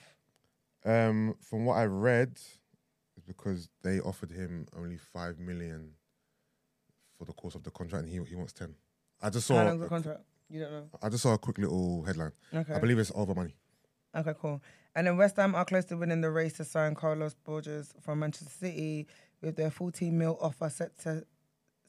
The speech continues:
Speaker 2: see off interest from Borussia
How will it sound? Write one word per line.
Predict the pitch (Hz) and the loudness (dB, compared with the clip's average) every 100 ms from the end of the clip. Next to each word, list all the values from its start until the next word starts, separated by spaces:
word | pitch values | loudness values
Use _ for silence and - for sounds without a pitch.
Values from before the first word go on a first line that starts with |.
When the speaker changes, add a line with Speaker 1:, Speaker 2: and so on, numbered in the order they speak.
| - | -14
Speaker 2:
see | 175 175 | -8 -6
off | 165 151 - | -2 -4 -2
interest | 160 160 165 147 - | -2 -2 -4 -8 -6
from | 156 151 156 _ _ _ _ _ _ _ _ _ - | -2 -2 -4 _ _ _ _ _ _ _ _ _ -6
Borussia | 170 180 190 - 180 175 180 180 | 0 2 0 0 2 6 6 2